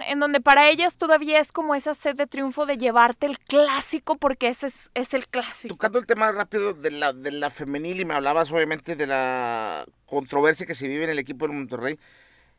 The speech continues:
Speaker 2: yo lo mencionaba en, en, en una reunión. Yo, el problema más grande que ahorita tiene el Club Fútbol Monterrey como institución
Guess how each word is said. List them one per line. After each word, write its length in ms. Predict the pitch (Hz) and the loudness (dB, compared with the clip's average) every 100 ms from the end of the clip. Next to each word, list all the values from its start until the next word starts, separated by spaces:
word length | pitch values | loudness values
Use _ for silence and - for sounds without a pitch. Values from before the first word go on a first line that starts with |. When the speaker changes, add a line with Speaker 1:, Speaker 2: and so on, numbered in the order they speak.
| _ - | _ -18
Speaker 2:
yo 260 | 131 160 | -2 0
lo 120 | 185 196 | 0 0
mencionaba 1000 | 185 - 160 147 156 170 175 185 185 170 | -4 -6 -4 -2 2 2 4 4 2 0
en, 340 | - 131 143 139 | -4 -8 -8 -8
en, 240 | 139 143 | -8 -8
en 200 | - 147 | -10 -8
una 140 | 160 165 | -4 -4
reunión. 840 | 147 135 127 131 143 143 135 - _ | -2 -2 -2 -4 -2 -2 -4 -10 _
Yo, 340 | 127 143 - - | -10 -8 -6 -6
el 140 | 139 | -8
problema 360 | 127 139 156 202 | -8 -6 -4 -4
más 180 | 208 | -8
grande 200 | 175 208 | -8 -8
que 60 | - | -6
ahorita 180 | 170 185 | -6 -6
tiene 320 | 175 196 - | -6 -8 -8
el 200 | 135 120 | -8 -8
Club 240 | - 175 190 | -10 -10 -8
Fútbol 280 | 170 143 151 | -8 -6 -4
Monterrey 500 | 160 - 117 113 107 | -6 -6 -4 -4 -6
como 280 | - 113 113 | -12 -10 -10
institución 720 | - 110 107 - 127 156 | -10 -16 -12 -4 0 0